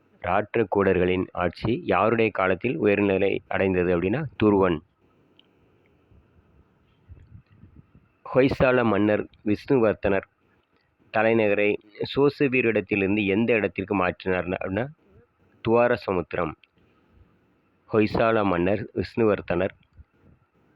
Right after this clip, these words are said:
தலைநகரை சோசுவர் இடத்திலிருந்து எந்த இடத்திற்கு மாற்றினார்? துவாரசமுத்திரத்திற்கு மாற்றினார்.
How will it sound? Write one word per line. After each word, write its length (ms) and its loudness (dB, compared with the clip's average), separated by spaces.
தலைநகரை 560 2
சோசுவர் 520 2
இடத்திலிருந்து 580 0
எந்த 240 2
இடத்திற்கு 500 -2
மாற்றினார்? 380 -4
துவாரசமுத்திரத்திற்கு 920 -2
மாற்றினார். 380 -2